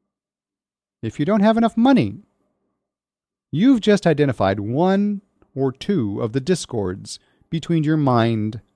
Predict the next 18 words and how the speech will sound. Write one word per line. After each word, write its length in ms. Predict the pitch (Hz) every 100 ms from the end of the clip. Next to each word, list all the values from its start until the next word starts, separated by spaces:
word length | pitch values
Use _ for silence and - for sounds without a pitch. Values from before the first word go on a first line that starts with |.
| _ -
and 180 | 104 104
your 100 | 110
soul. 600 | - 101 78 76 73 - _ _ _ _ _ _ _ _ _ _ _ _ _ _ _ _
Well, 220 | 117 156 185
that 180 | 156
could 100 | -
be 80 | 165
considered 340 | 151 139 135 131
the 60 |
bad 240 | 139 95 -
news. 500 | 87 117 - - - _ _ _ _ _ _ _ _ _ _ -
Now, 240 | 120 165 202
back 200 | 180 -
to 80 |
the 60 | 214
good 160 | 269 277
news. 420 | 254 285 -
<laughs> 0 | -